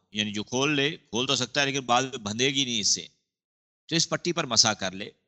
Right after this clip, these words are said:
اور اگر پٹی کھول کر پانی بہانے میں ضرر نہ ہو تو دھونا ضروری ہے۔ جو خود عضو پر مسح کر سکتے ہوں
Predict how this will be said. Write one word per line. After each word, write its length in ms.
اور 140
اگر 140
پٹی 380
کھول 340
کر 160
پانی 440
بہانے 380
میں 100
ضرر 320
نہ 140
ہو 280
تو 100
دھونا 320
ضروری 480
ہے۔ 140
جو 120
خود 260
عضو 360
پر 140
مسح 300
کر 200
سکتے 320
ہوں 280